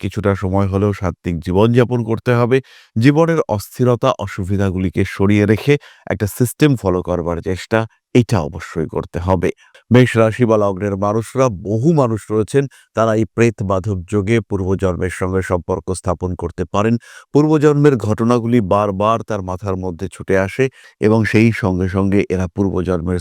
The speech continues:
স্মৃতি, বিভিন্ন দুঃস্বপ্নে বারংবার ভীত হয়ে থাকেন। ভয়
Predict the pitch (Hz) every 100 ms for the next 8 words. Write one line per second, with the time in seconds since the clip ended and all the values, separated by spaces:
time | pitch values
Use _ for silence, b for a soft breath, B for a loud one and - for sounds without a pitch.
0 | - 101 98 120 117 B B 110 110 107
1 | 98 - 104 - 117 110 127 120 b b
2 | 98 113 117 104 90 95 95 92 87 104
3 | 110 90 90 87 92 87 107 82 b b
4 | b 85 95 120